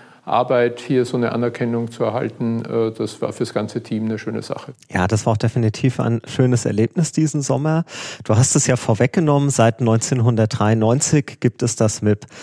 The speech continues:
Speaker 2: Das war sicherlich noch vor eurer Zeit am Z E W. Wisst ihr dennoch, wie es dazu kam?
Speaker 1: Doch, ein wenig wissen wir es von unserem früheren Chef, der jetzt im, im Juni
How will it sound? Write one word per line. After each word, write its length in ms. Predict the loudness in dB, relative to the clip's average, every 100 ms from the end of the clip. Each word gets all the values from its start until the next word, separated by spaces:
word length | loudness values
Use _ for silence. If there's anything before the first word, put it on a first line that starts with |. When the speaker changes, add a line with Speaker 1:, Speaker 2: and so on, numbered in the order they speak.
| -18 -16 -18 -6
Speaker 2:
Das 240 | 0 0 2
war 100 | 4
sicherlich 540 | 4 4 4 2 2
noch 200 | 0 0
vor 300 | 0 2 4
eurer 280 | 4 4 2
Zeit 280 | 0 -2 -2
am 140 | -4
Z 240 | -2 -2
E 160 | -2 -2
W. 200 | 0 0 -2 -10 -20 -12 -2
Wisst 220 | 0 2
ihr 80 | 2
dennoch, 400 | 4 4 2 2
wie 60 |
es 120 | 0
dazu 300 | 2 0 0
kam? 460 | -2 0 0 -2 -6 -2
Speaker 1:
Doch, 200 | 0 2
ein 120 | 0
wenig 360 | 2 2 2 0
wissen 340 | -2 0 -2
wir 160 | 2 4
es 140 | 2
von 200 | 0 -2
unserem 520 | -2 -4 0 2 2 -2
früheren 460 | -2 0 2 0
Chef, 360 | 0 0 0 0
der 160 | 0
jetzt 320 | 2 0 -4 -6
im, 200 | -6 -4
im 160 | -6
Juni 500 | -2 -2 0 0 -2